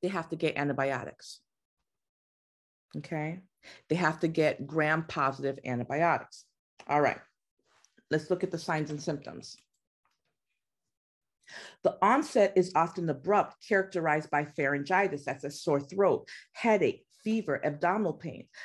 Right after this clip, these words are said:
The tonsils and the pharynx become inflamed and covered with exudate. That's that, um, white, sometimes even yellowing, uh, uh, coating, okay?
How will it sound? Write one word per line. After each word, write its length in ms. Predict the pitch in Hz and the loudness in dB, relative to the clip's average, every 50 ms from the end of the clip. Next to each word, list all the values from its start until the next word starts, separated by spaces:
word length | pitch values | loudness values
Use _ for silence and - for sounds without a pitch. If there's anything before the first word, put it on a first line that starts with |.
| - _ - | -12 _ 0
The 80 | 170 170 | 0 0
tonsils 640 | - - - - 208 220 254 247 - 240 202 202 - 180 | 0 -2 0 4 4 6 4 4 4 2 2 2 2 0
and 100 | 185 180 | 0 0
the 60 | 180 | 0
pharynx 560 | 175 - - 214 214 247 254 214 180 175 - | -2 -2 0 2 2 2 2 2 0 -2 -6
become 260 | - 160 - - 170 | -10 -10 -6 -4 -2
inflamed 520 | 147 143 143 - - 180 180 196 208 208 208 | -2 -2 -2 -2 0 2 2 2 2 0 0
and 180 | - 147 147 147 | -2 -2 -2 -2
covered 520 | - - 196 180 185 190 208 202 190 160 | -2 2 4 4 6 6 4 4 4 2
with 240 | 160 170 180 175 - _ - | 2 2 2 2 0 _ 2
exudate. 480 | 165 170 165 165 - 139 127 123 120 - | 4 4 4 2 -4 -4 -2 -2 -2 0
That's 220 | - 160 175 - - | 0 0 0 0 0
that, 280 | 180 165 151 - - - - - - - _ _ - | 0 2 2 0 -2 -8 -20 -20 -20 -20 _ _ -2
um, 340 | 147 143 135 135 131 131 131 131 - _ - | 0 2 2 2 0 -2 -6 -10 -16 _ -8
white, 720 | - 131 131 127 127 127 135 135 127 139 156 175 175 - | -6 -4 -4 -4 -2 4 4 6 6 6 6 4 2 0
sometimes 420 | - 208 202 202 247 214 185 175 | -2 -2 -2 0 0 0 0 2
even 300 | 180 175 170 165 156 156 | 0 0 2 2 0 0
yellowing, 600 | 147 151 147 147 147 151 151 151 151 147 151 151 143 - - | 2 4 4 4 4 2 2 0 -2 -4 -4 -6 -8 -6 0
uh, 280 | - 139 135 135 131 131 - | 2 2 4 2 2 0 -2
uh, 180 | 135 131 127 - - | -2 -2 -2 -4 -6
coating, 560 | - - - 185 170 165 147 123 - - - _ _ _ _ _ - | -6 2 6 6 6 8 6 4 0 -2 -10 _ _ _ _ _ -8
okay? 540 | 127 131 - 175 151 151 180 220 240 - | -8 -4 -2 0 0 0 0 -2 -6 -10